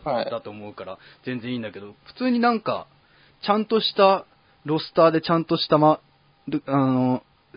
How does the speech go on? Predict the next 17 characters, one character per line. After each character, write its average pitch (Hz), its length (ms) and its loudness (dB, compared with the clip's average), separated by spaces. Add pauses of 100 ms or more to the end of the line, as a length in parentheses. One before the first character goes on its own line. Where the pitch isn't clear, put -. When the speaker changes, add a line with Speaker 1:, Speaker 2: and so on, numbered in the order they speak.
(140)
Speaker 2:
そ 139 80 2
の 135 120 2
選 151 260 4
手 - 80 -4
た 113 140 0
ち - 120 -8
の 98 220 -8 (140)
個 151 120 4
性 139 140 2
を 113 80 0
生 104 140 -4
か 131 160 2
し - 60 -8
て 104 160 -6
回 104 140 -2 (220)
せ 151 80 4
ば、 101 200 0